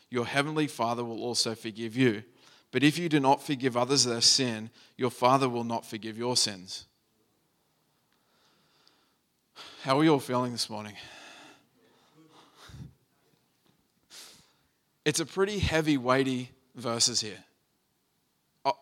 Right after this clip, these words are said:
I love the verses about how that the Lord is our shepherd, how that he protects us like a heavenly father, and we get to sit and cuddle on his lap, and, and all these things that we love, and we, we should be reading those.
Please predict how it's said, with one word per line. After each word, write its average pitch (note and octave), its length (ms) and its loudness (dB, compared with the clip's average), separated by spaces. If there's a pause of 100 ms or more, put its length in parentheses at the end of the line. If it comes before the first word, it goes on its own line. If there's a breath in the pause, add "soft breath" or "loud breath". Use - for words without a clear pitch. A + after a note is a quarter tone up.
(200)
I F3 120 6
love D#3 400 4
the D3 80 2
verses C3 540 2
about A#2 380 0
how A#2 280 0
that A2+ 180 -6 (880)
the A#2+ 120 -8
Lord B2 220 0
is C3 140 0
our A#2 160 -4
shepherd, A#2 540 -6 (720 soft breath)
how B2 180 2
that B2 140 0
he C3 140 -4
protects B2 520 -2
us A#2+ 200 -4
like A#2 180 -2
a A2+ 80 -6
heavenly A#2 360 -10
father, A#2 520 0
and G#2+ 220 -14 (260 loud breath)
we C3 140 -2
get C3+ 180 0
to B2+ 80 -8
sit - 300 2
and B2+ 100 -14
cuddle A#2+ 320 -2
on A#2 120 -6
his A2+ 240 -4
lap, A2 380 0
and, A2 200 -14 (240 loud breath)
and A#2 100 -4
all C#3+ 160 6
these D3+ 260 6
things C#3 280 -2
that B2+ 100 0
we B2 140 -2
love, A#2 280 2
and A#2 140 -6
we, A#2 240 -6 (720)
we C3 120 -10
should E3 280 4
be B2+ 280 -4
reading A#2+ 340 2
those. G#2 420 -10